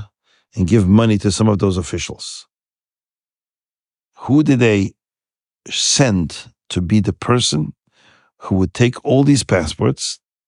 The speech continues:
go to this government office, and bribe with a lot of money these government officials,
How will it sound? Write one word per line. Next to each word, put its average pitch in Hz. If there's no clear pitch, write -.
go 123
to 120
this 101
government 117
office, 87
and 98
bribe 107
with 107
a 92
lot 101
of 110
money 101
these 92
government 107
officials, -